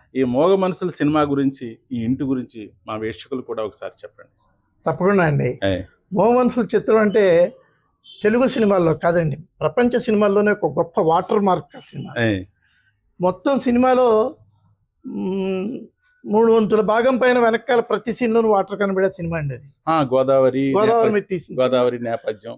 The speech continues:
Speaker 2: అద్భుతం అండి నిజంగా.
Speaker 1: మ్మ్. మ్మ్.
Speaker 2: అది మరి ఎలా ఐడియా వచ్చిందో కానీ ఆదుర్తి సుబ్బారావు గారికి
Speaker 1: ఆ.
Speaker 2: ఒక పునర్జన్మ విషయాన్ని తీసుకుని
Speaker 1: ఆ.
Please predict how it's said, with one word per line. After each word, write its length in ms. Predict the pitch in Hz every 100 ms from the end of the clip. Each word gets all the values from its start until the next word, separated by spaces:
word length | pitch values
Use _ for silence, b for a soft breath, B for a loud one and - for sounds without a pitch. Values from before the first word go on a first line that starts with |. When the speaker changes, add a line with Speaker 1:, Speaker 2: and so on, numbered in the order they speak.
| _
Speaker 2:
అద్భుతం 380 | 156 151 247 269
అండి 300 | 233 143 139
నిజంగా. 380 | - 110 - 123
Speaker 1:
మ్మ్. 360 | - _ 107 104
మ్మ్. 120 | 90 _
Speaker 2:
అది 120 | 185 202
మరి 240 | 202 190 185 185 185 175 170 _ _ -
ఎలా 280 | 160 202 226 233 233 226 220
ఐడియా 300 | 220 233 240
వచ్చిందో 400 | 226 220 - 226
కానీ 180 | 208 196
ఆదుర్తి 280 | 190 190 -
సుబ్బారావు 340 | 185 190 180
గారికి 520 | 170 156 170 151 147 101
Speaker 1:
ఆ. 160 | 92 87 _ _
Speaker 2:
ఒక 140 | 160 180
పునర్జన్మ 720 | 175 - 202 233 196 254 247
విషయాన్ని 440 | 240 208 240 220 180
తీసుకుని 640 | 190 - - 170 160 156 -
Speaker 1:
ఆ. 140 | 101